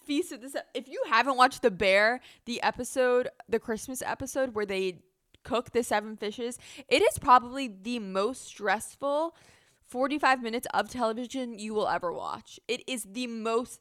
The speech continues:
stressful. Um, yeah, I don't really know. You can look it up. I don't really care at this exact moment, but this website is saying that it's, the concept of the fishes actually represents the, the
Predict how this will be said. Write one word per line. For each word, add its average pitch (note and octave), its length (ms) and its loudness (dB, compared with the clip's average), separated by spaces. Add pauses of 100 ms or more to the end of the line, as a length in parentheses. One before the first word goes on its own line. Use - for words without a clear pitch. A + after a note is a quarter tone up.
stressful. - 720 -10 (600)
Um, F#3 520 -6 (380)
yeah, A#3+ 280 4
I C#4+ 120 2
don't G#4 160 -4
really B3 220 -4
know. G3 120 -6
You A3 160 -8
can G#4 200 -10
look B3 160 -10
it E3+ 100 -6
up. F3 200 -4
I A3 120 -6
don't C4+ 360 -12
really A3+ 360 -12
care G3 340 -10
at - 220 -10
this G3 220 -16
exact F3+ 540 -10
moment, G3+ 600 -14
but G3+ 300 -2
this B3+ 280 -6
website B3+ 580 -6
is A#3 120 -10
saying G#3+ 340 -8
that F#3+ 260 -2 (560)
it's, - 580 -4 (140)
the G#3+ 100 -12
concept A#3 380 -6
of A#3 80 -20
the A#3+ 100 -8
fishes A3+ 320 -10
actually G#3 360 -6
represents G#3+ 480 -12
the, G#3 300 -8 (180)
the F#3 360 -10